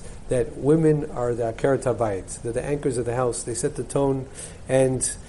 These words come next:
and, uh, the men, if you leave a, a man in the house for a couple days by himself, I don't know, the house is gonna be, it's not gonna be a neat place. It's not gonna be, it's gonna be topsy-turvy. Everyone knows that that's not a, that's not a, that's not a chidush. So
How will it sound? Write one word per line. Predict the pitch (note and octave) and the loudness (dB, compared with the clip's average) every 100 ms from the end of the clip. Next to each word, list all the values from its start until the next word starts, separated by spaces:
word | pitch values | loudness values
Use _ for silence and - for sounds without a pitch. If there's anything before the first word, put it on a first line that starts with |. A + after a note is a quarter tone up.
| - - - | -16 -16 -6
and, | B2 B2+ B2+ B2 | 0 2 2 2
uh, | B2 B2 B2 | 4 6 4
the | B2+ | 2
men, | C3 D#3 D#3 D3+ D3+ - | 4 6 6 4 -2 -8
if | B2 B2+ | -8 -6
you | B2 | -2
leave | C3+ D3 B2+ | 0 2 2
a, | B2+ | 0
a | D3 | 0
man | B2 C#3 C3+ | 0 0 2
in | B2 | 2
the | A#2+ | 2
house | C3+ B2 - - - - | 2 2 -2 -8 -16 -16
for | - B2+ | -2 0
a | |
couple | A#2+ C3+ C3+ | 2 2 4
days | C3 C#3+ D3 A#2+ | 6 6 6 4
by | B2+ | 2
himself, | B2 A#2 D3 D#3 D#3 C#3+ | 2 2 4 6 4 0
I | C3 | 2
don't | C#3 | 4
know, | C3+ A#2+ | 4 2
the | - A#2+ | 0 0
house | C3+ C3 | 2 2
is | - | 4
gonna | C3 C3 | 4 4
be, | C3+ B2+ - - - | 2 0 -4 -12 -6
it's | C3+ - | 0 4
not | F#3+ F#3+ | 6 6
gonna | D#3+ | 6
be | D3+ D3+ D3 - - | 8 6 4 -4 -4
a | C#3+ | 2
neat | D3+ F3 F3 | 4 4 6
place. | D#3 C3 - | 6 6 2
It's | C3 | 2
not | D#3 D#3 | 4 6
gonna | D3+ | 4
be, | D3 | 4
it's | C#3+ - | 2 2
gonna | D3 D3 | 2 2
be | |
topsy-turvy. | D3+ E3 D#3+ D#3+ C#3+ C#3+ A#2 A2+ G#2+ | 4 4 4 2 4 6 6 2 0
Everyone | C#3+ D3+ C3+ | 4 6 6
knows | B2+ B2 A2 - - - | 6 4 2 -4 -12 -2
that | B2+ A#2 | 0 2
that's | B2 | 2
not | C#3 C3+ B2 | 4 6 6
a, | B2 A#2 A2 - - | 4 4 2 -6 -4
that's | A#2 | -2
not | - B2+ | 2 4
a, | B2+ B2+ A#2+ E3+ | 4 0 -6 -8
that's | D3 B2 A#2 | -4 -4 -2
not | C3+ B2 | 0 0
a | |
chidush. | A#2 B2+ B2+ A#2 - - - - - - | 0 0 2 2 0 -10 -12 -12 -12 -2
So | - D3 C#3+ C#3+ | 4 6 6 2